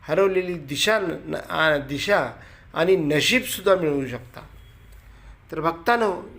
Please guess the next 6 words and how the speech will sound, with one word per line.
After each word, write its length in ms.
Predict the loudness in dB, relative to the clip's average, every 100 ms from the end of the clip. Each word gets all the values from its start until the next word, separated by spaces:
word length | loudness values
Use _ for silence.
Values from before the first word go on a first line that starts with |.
| -4
स्वामी 280 | 0 0
समर्थांचा 600 | 0 0 0 -2 -2 -2
हा 160 | -2 -4
मंत्र 480 | -2 -2 -2 -4 -6 -8 -18 -20 -20 -20 -14
तुमच्यासाठी 960 | -10 -4 -2 -2 -4 -6 -8 -10 -14 -20 -20 -20 -8
आहे, 360 | -6 -2 -2